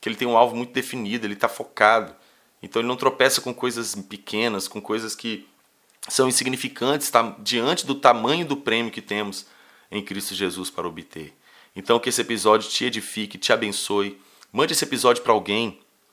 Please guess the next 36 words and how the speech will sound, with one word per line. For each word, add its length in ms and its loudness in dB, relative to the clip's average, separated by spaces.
Mande 240 -2
esse 120 0
episódio 420 4
pra 100 -4
um 100 0
irmão 340 2
que 80 -8
você 200 -4
conhece 420 0
em 40 -6
Cristo 360 -6
que 80 -12
está 360 2
com 120 -4
uma 140 4
fé 180 2
estagnada, 720 2
es-, 180 -10
paralisada, 760 6
engessada. 800 2
Mande 260 -2
pra 160 0
ele. 240 0
Quem 140 -4
sabe 260 4
esse 280 -2
episódio 400 2
não 60 -6
pode 240 2
incendiar 920 6
o 60 -16
coração 420 2
desse 220 -6
irmão. 340 -2
Fale, 500 4
divulgue, 720 -2